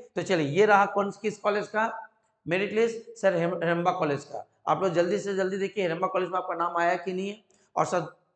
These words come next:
थोड़ा सा वीडियो ज़्यादा से ज़्यादा शेयर करिए ताकि दूसरे दोस्त लोग को भी मिल जाए। एक दो स्टूडेंट का ऐसा हो चुका है सर, डेट निकल चुका है तब उसको पता चला कि मेरा नाम आया, इसलिए आप लोग कोशिश करिए ज़्यादा से ज़्यादा वीडियो देखिए, थोड़ा सा दोस्तों के साथ connect में रहिए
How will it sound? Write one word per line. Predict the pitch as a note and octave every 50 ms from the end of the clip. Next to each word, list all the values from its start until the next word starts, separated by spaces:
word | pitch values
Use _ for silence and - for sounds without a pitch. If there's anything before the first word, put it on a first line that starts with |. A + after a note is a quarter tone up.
| _ _ -
थोड़ा | E3 F3+ F#3
सा | F3+ G3
वीडियो | F3 E3 E3+ F3+ G3
ज़्यादा | D#3+ E3+ E3+ E3+ G3
से | E3
ज़्यादा | - F3+ F3+ F3 F#3+
शेयर | F3 - E3 E3+ F#3
करिए | F3 F3 F#3 F3+ F#3
ताकि | - E3 D#3+ E3 F3+
दूसरे | D#3 D#3+ D3+ - F3+
दोस्त | E3 F3 E3 - G3
लोग | F#3 F3+ F3+
को | G3 E3+
भी | F3
मिल | F3+ F3+ F3+ F3
जाए। | F#3 F3+ F#3 F#3 - _ _ _ _ -
एक | D#3+ D#3+ D3
दो | F3+ F#3+ F#3+ F#3+ - - -
स्टूडेंट | F3+ D#3+ - F#3+ F#3 F3+
का | F3+ E3
ऐसा | - F3+
हो | F3 E3 F#3 -
चुका | F#3+ G3 E3+ - F#3
है | F#3
सर, | F#3 - F#3+ F3
डेट | D3 D#3+ F#3 F#3 F3
निकल | F#3 F3 F#3 F#3 F#3
चुका | F#3 G3+ F3+ - G3 G#3
है | G#3 G#3 - - - -
तब | - F#3 F3+
उसको | E3+ - F#3+
पता | D3+ E3+ E3+ F3+
चला | F3 F3 F3+ F3 F3
कि | E3+ F3
मेरा | E3 E3 E3 E3
नाम | D#3 D3+ D3 D3 C3
आया, | A#2+ A2 G#2 - _ _ _ _ _ _ _ _ -
इसलिए | E3+ E3+ G#3+ G3
आप | F3 - G3
लोग | F#3+ -
कोशिश | F3 E3+ D#3 G3 F#3+ E3+
करिए | - G3 F#3+ G3 G3+ G#3 G#3+ G#3+ - _ _ _
ज़्यादा | - D#3 D#3 E3 F3
से | D#3
ज़्यादा | F#3 F3+ F3 F#3
वीडियो | D#3+ D#3+ E3+ E3 F#3+ F#3
देखिए, | F#3 F#3 F#3 F#3+ F#3+ G3
थोड़ा | F#3+ E3 E3 D#3+
सा | E3+ F3 E3 - _ _ _ _ _ _ _ _ _ _
दोस्तों | D#3 D3 E3+ E3+ - G#3 F#3
के | - E3
साथ | F3+ F#3 - - -
connect | F3 E3 F3 F3+ F3 F#3
में | F#3
रहिए | E3+ F3 E3+ F3+ G#3+